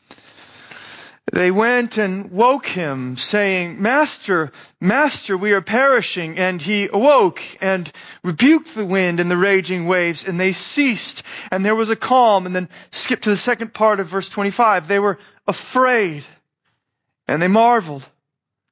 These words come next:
saying to one another, "Who then is this,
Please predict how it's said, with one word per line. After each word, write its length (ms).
saying 420
to 60
one 200
another, 480
"Who 320
then 420
is 160
this, 600